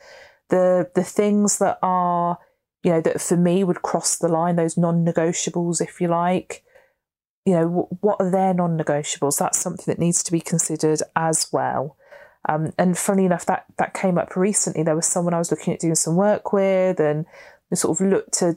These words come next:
a bit deeper at stuff. And, you know, there were some situations where they thought the situation was the right thing,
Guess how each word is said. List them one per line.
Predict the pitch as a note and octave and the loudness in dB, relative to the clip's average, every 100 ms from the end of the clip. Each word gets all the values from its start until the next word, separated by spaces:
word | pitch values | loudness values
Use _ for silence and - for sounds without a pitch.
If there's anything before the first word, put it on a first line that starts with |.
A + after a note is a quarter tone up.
| - | -2
a | E3+ | -2
bit | - - | -2 -2
deeper | - G3 F#3 - | -2 0 0 -2
at | E3 | -2
stuff. | - - F3 E3+ - E3+ | 0 0 -2 -2 -4 -2
And, | D#3+ E3 E3 _ _ _ _ | 0 -2 -4 _ _ _ _
you | - | -2
know, | E3+ | 0
there | F3+ | 0
were | F#3+ | 0
some | - G#3 | 0 0
situations | - F#3+ - F#3+ G3+ - E3+ D#3 E3+ | 0 -2 -2 0 0 0 0 0 -2
where | F3+ F3 E3+ E3+ - - - _ _ G3 | 0 2 2 0 -4 -20 -20 _ _ 0
they | F#3 | 0
thought | - F#3+ F3 - - _ - | 0 0 2 0 -6 _ -4
the | |
situation | E3+ - - - E3+ - D#3+ | -2 -4 -4 -2 -2 -2 -2
was | D#3+ D#3 - | 0 -2 -4
the | - | -4
right | E3 F3+ F#3 | -2 -2 -2
thing, | - F#3+ G3+ B3 | -2 0 0 0